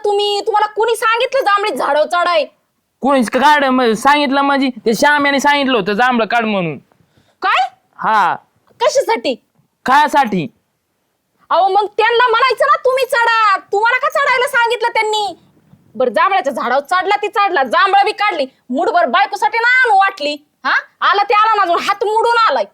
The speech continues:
Speaker 1: जायचं ना तिथंच मग दवाखान्यात घेऊन.
Speaker 2: कुणी?
Speaker 1: श्याम भाऊजी ना कुणी?
Speaker 2: त्यांना
Speaker 1: आला
Speaker 2: नाही.
Speaker 1: घरी रड खरत. आता त्या खर्च कोण करणार?
Speaker 2: राहू दे तसंच.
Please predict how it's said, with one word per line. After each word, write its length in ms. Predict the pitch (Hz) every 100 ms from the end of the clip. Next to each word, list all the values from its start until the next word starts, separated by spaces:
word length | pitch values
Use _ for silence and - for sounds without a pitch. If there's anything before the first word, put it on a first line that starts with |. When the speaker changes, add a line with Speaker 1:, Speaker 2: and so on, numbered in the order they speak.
| _ _ _ _ _ _ - _ _
Speaker 1:
जायचं 320 | - 415 508 640
ना 80 |
तिथंच 320 | 571 508 494 381
मग 140 | 359
दवाखान्यात 420 | 285 392 254 349
घेऊन. 280 | 262 285 269 - _ _ _ -
Speaker 2:
कुणी? 300 | 233 214 208 _ _ _ _ -
Speaker 1:
श्याम 300 | - 453 508
भाऊजी 300 | 480 453 349
ना 80 | 415
कुणी? 500 | - 508 523 392 _ _ _ _ _ _ _ _ _ _ -
Speaker 2:
त्यांना 220 | 170 220
Speaker 1:
आला 200 | 370 466
Speaker 2:
नाही. 120 | -
Speaker 1:
घरी 140 | -
रड 240 | 330 359 370 320
खरत. 240 | 311 302 - -
आता 140 | 339
त्या 160 | 392 427
खर्च 200 | - 381
कोण 180 | 453 480
करणार? 340 | 480 480 480 554 _ _ _ _ _ _ _ _ _ _ _ _ _ _ _ - 156 180
Speaker 2:
राहू 180 | 214
दे 100 | 202 160
तसंच. 300 | 185 160 117